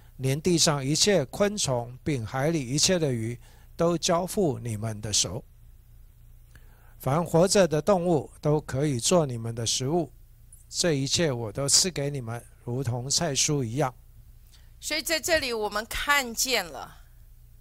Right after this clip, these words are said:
Speaker 2: 在第一节这里说到什么？神赐福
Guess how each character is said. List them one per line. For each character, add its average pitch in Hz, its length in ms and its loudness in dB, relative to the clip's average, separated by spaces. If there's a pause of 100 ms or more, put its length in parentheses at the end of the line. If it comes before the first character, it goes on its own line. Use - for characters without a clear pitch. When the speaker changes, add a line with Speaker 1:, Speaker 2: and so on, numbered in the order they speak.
(580)
Speaker 2:
在 302 160 2
第 320 260 -4
一 320 60 -6
节 233 240 -2
这 277 180 2
里 220 180 -2
说 233 200 -4
到 226 180 2
什 196 200 -8
么？ 131 180 -12 (1600)
神 277 600 4
赐 311 960 0
福 214 600 -4